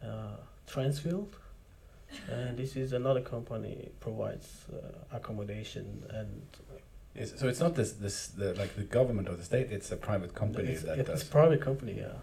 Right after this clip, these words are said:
Speaker 1: owned by,
Speaker 2: Yeah.
Speaker 1: like, prime minister, and, but it's a middle company, so
Speaker 2: Yeah.
Speaker 1: the complaint doesn't go to government straight away, you know, it goes through the middle company.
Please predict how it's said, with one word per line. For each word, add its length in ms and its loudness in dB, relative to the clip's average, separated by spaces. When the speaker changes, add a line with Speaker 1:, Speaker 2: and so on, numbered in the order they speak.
Speaker 1:
owned 340 12
by, 380 -2
Speaker 2:
Yeah. 80 -8
Speaker 1:
like, 240 -2
prime 240 -2
minister, 320 -6
and, 180 -12
but 120 0
it's 120 -4
a 40 0
middle 260 4
company, 480 -8
so 260 -8
Speaker 2:
Yeah. 80 -8
Speaker 1:
the 100 -8
complaint 480 0
doesn't 380 -2
go 160 -2
to 100 -14
government 420 -2
straight 320 -6
away, 300 -6
you 80 -6
know, 180 -8
it 140 -12
goes 220 -6
through 260 -8
the 240 -8
middle 260 -6
company. 500 -8